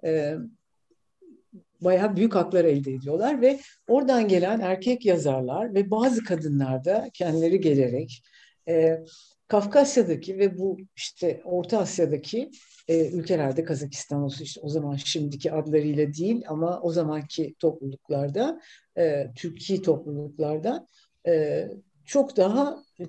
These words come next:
Türkiye'den çok daha önce, e, kadın haklarını, yani oy hakkını falan elde ettiğini, e, meclise girdi-, belediye meclislerine girdiklerini görüyoruz. E, bu da bir model yaratıyor. Yani, e,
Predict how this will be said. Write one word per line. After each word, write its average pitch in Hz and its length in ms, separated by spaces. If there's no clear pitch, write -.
Türkiye'den 208 500
çok 233 240
daha 175 200
önce, 160 480
e, 160 380
kadın 202 280
haklarını, 135 680
yani 131 340
oy 185 160
hakkını 165 340
falan 208 280
elde 170 300
ettiğini, 139 640
e, 156 80
meclise 190 420
girdi-, 170 360
belediye 175 420
meclislerine 139 600
girdiklerini 120 680
görüyoruz. - 640
E, 143 360
bu 190 220
da 254 160
bir 196 120
model 143 480
yaratıyor. 123 540
Yani, 147 380
e, 131 300